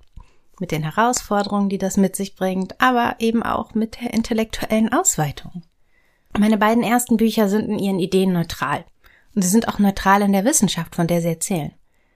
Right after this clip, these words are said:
Aber die Erzählungen selbst sind die Erzählungen einer Frau Anfang dreißig. Und in dieser Lebenswirklichkeit bewegen sie sich. Also müssen sie unvollständig sein.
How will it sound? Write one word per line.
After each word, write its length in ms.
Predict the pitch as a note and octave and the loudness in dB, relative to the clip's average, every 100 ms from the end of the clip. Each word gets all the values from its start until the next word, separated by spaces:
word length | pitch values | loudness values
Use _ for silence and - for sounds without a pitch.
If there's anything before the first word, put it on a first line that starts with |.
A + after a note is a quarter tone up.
| _ _ _ | _ _ _
Aber 160 | - F#3+ | 2 4
die 100 | F#3+ | 2
Erzählungen 540 | - - G#3+ F#3+ E3 | 2 4 4 4 2
selbst 500 | D#3+ A3 F3+ F#3+ - - | 2 2 2 -2 -6 -4
sind 320 | E3 F#3 G3 | -2 0 -2
die 80 | G#3+ | -4
Erzählungen 680 | F3 - E3+ F3 F#3+ G#3 G#3+ | -4 -2 -2 0 0 0 0
einer 260 | E3+ E3+ | -2 -4
Frau 240 | - - E3+ | -4 -2 0
Anfang 380 | F3+ E3+ F#3+ | 0 -2 -2
dreißig. 560 | F#3 G#3+ C4+ - - - - | 0 0 -2 -6 -16 -12 -2
Und 220 | F3 F3+ | 0 2
in 100 | F3 | 0
dieser 220 | F#3+ G#3 | 0 0
Lebenswirklichkeit 800 | F3 C4+ A#3+ D3 - D#3 - C#3+ | 2 4 2 0 -8 -10 -8 -4
bewegen 320 | E3 D#3 F#3 | -2 2 2
sie 120 | D3+ | 0
sich. 340 | D3 D3 - - _ _ - - - - - - - | -4 -10 -14 -20 _ _ -20 -20 -20 -20 -20 -6 0
Also 200 | F3+ F#3 | 4 8
müssen 360 | B3+ G#4+ G#3 | 8 8 4
sie 120 | D#3+ | 4
unvollständig 720 | - D3+ - D#3 - D#3 D#3 - | -2 -6 -6 -8 -6 -6 -6 -6
sein. 320 | D#3+ E3 F3 | -4 -4 -6